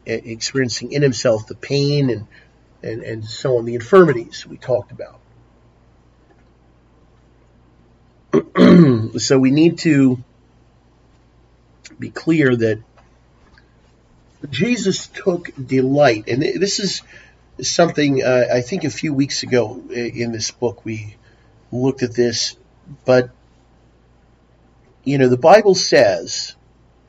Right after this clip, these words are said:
that Jesus did what he did for the joy set before him. Right?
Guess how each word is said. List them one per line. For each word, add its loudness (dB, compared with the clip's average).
that 0
Jesus 0
did 4
what 2
he 0
did 0
for 0
the 0
joy 0
set -2
before -6
him. -8
Right? -10